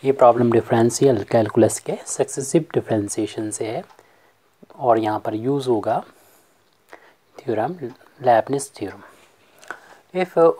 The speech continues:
y is equal to e to the power m times cos inverse x, then show that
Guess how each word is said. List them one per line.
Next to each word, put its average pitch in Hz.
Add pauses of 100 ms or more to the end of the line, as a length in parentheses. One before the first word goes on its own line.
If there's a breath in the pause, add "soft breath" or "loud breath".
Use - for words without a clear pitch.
y 143
is 147
equal 135 (180)
to 123 (600)
e 175
to 160
the 135
power 107 (200)
m 160
times 113 (160)
cos 147
inverse 110
x, - (560 soft breath)
then 127 (400)
show 185 (200)
that 104